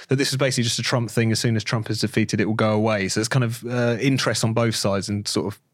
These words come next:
perpetuating that particular myth. But at the same time, it's quite clear that the public's patience with him has run out, even though a lot of those feelings of being ignored by the establishment, of the establishment kind of pushing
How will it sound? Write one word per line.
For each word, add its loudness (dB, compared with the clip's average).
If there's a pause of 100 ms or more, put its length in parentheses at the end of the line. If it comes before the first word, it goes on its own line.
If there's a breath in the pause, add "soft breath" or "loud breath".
(180)
perpetuating 0
that -2
particular 0
myth. -2 (540 loud breath)
But 0
at 0
the 2
same 2
time, 0 (140)
it's 0
quite 0
clear 0
that 0
the -4
public's -2 (120)
patience -2
with -2
him 2
has 0
run 0
out, 0
even 0
though 0
a 0
lot 0
of -8
those 0 (220)
feelings 2
of 0
being 2
ignored 0
by 0
the 2
establishment, -2 (320 loud breath)
of 0
the 2
establishment -2
kind 0
of -8
pushing 0